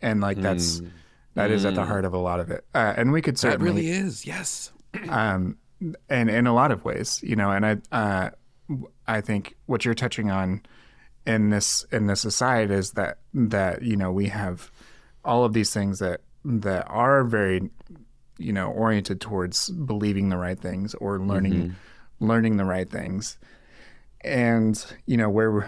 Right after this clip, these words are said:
Speaker 1: where we come from, like, you're usually taught a very, very narrow path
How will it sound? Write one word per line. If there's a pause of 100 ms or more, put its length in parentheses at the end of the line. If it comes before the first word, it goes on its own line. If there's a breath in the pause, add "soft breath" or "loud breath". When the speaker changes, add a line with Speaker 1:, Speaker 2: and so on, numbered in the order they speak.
Speaker 1:
where
we
come
from,
like, (160)
you're
usually (240)
taught
a
very,
very
narrow
path